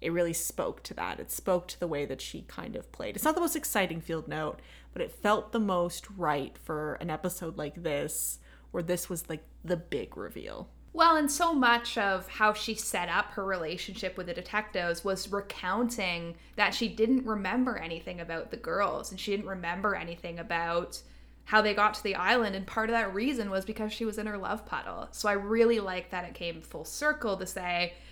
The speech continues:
Speaker 2: yeah, she was, like, in a love puddle, but she was also, like, peering out over her book.
Speaker 1: Mm-hmm.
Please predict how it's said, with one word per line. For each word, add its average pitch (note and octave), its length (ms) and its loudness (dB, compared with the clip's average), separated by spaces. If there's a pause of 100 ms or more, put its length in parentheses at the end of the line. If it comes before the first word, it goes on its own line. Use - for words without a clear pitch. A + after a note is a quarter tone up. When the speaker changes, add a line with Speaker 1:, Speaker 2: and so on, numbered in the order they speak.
(100)
Speaker 2:
yeah, A#4 140 4
she G#4+ 160 2
was, F#4 140 4
like, A#3+ 120 4
in G#3 100 4
a F#3+ 40 2
love F#3+ 260 2
puddle, E3 360 0
but E3 340 0 (100)
she - 160 -8
was F#3+ 160 0
also, F3+ 240 -2
like, F3 180 -8
peering E3+ 300 -8
out E3 160 -8
over E3 220 -6
her - 140 -12
book. - 520 -10
Speaker 1:
Mm-hmm. F#3+ 520 -2